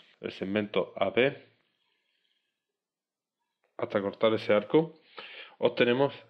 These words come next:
este punto de corte. Con el último arco que hemos trazado, este sería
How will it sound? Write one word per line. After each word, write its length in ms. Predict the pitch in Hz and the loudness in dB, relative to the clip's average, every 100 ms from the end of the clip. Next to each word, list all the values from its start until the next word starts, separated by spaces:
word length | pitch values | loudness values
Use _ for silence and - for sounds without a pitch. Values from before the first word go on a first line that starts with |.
| - | -18
este 180 | - 104 | -8 -4
punto 260 | 107 101 | -4 0
de 120 | 101 101 | 0 2
corte. 360 | 117 - 85 - _ _ | 0 0 -4 -6 _ _
Con 180 | - 98 | -4 -2
el 80 | 92 | -2
último 340 | 110 113 107 | -2 -2 0
arco 200 | 110 120 | 0 0
que 100 | 117 | -4
hemos 120 | 131 135 | -8 -8
trazado, 460 | 147 - 135 147 - - - - | -4 2 2 2 -4 -20 -14 -6
este 320 | 120 - 151 | -4 -2 -4
sería 580 | - 98 107 120 135 | 0 0 4 4 2